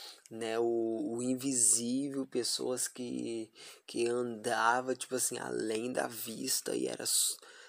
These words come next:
só pela visão, literalmente, sabe? Pessoas que andavam pela visão, literalmente.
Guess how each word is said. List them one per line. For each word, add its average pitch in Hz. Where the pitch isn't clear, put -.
só 117
pela 127
visão, 123
literalmente, 127
sabe? -
Pessoas -
que -
andavam 62
pela -
visão, 120
literalmente. -